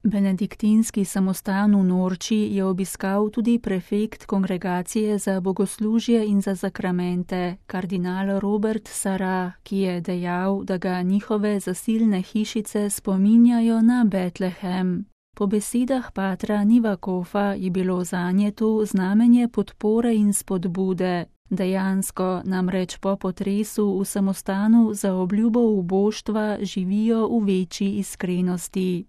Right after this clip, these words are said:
saj je veliko bolj resnična.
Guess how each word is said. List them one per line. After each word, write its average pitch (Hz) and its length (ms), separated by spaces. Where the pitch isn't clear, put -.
saj 180 320
je 180 260
veliko 190 500
bolj 214 380
resnična. 185 1000